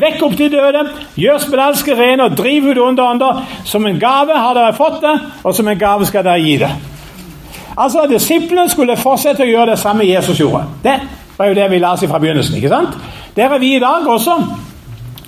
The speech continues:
Og det er jo interessant når Jesus forklarer det for disse sytti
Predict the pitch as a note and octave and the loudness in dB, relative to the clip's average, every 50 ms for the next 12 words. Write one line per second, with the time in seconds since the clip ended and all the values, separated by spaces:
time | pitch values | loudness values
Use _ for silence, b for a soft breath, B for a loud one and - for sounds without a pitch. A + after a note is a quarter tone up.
0 | B B B B B B - G#3+ A#3 C4+ D#4 D#4+ D#4+ D4 D#4 E4 - - - F4 | B B B B B B 0 2 2 4 2 2 2 2 2 0 0 0 -2 0
1 | G4+ F#4 A#3 - - - - F#3 G3+ A#3 A#3+ A3+ C4+ D4+ D4 D4+ D#4+ D#4 - - | 0 0 0 -2 -4 -6 -2 0 0 0 2 2 2 2 2 2 0 0 0 0
2 | A#3+ B3 A#3 - - B3+ C#4+ D4+ D4 A#3+ G3+ G3+ F#3 - G3+ A3 A3+ G3+ G#3 A#3 | -2 -2 -2 0 0 2 2 2 2 2 0 0 0 0 0 0 2 2 2 0
3 | - - - C#4 C4+ C#4 C#4 - - B3+ C#3 - - - - | 0 0 -2 -2 -2 -4 -6 -4 -2 -2 -2 -2 -6 -10 -12